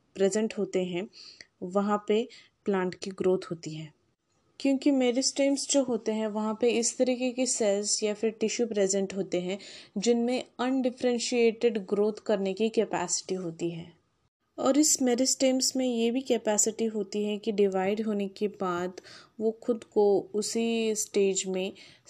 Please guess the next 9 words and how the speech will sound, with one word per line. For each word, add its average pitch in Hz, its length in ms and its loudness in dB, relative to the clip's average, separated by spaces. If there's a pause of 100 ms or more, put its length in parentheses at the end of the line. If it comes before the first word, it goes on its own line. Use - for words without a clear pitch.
(140)
रिटेन 196 640 2
रख 190 220 -2
सकती 180 460 -4
है, 190 160 -2
सेल्फ 202 400 -2
परपेचुएट 180 680 -2
कर 165 180 -2
सकती 160 440 -8
है। 170 240 -4